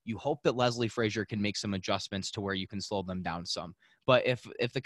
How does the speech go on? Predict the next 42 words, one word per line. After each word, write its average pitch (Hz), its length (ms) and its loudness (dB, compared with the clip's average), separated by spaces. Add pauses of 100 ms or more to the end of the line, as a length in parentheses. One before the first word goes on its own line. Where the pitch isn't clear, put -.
I 135 120 6
just - 240 -4
feel 160 140 6
if 143 80 4
the 123 60 -4
Cowboys 135 380 4
receivers 123 400 2
have 110 180 6
a 101 80 2
big 101 340 0
day, 107 360 2 (420)
then 107 460 2 (160)
it's, 107 320 -2
it's, - 320 0 (340)
it's - 280 2
gonna 147 220 4
be 127 140 4
a 110 80 6
loss 98 500 4 (160)
on, 95 340 4 (100)
on 95 160 0
the 95 80 0
defensive 95 560 -4
side. 92 400 2
You 95 100 -2
know, 95 160 0
y-, 95 300 -4 (120)
the 104 100 -6
Cowboys 123 440 4
offense 107 380 0
has 95 180 -8
so 107 220 -2
many 98 240 0
weapons 104 560 0 (340)
that 104 80 4
I 92 80 4
think 107 280 -2 (280)
eliminating 110 800 2 (280)
half 123 220 4
of 104 140 -4
their 107 160 2
attack 107 400 2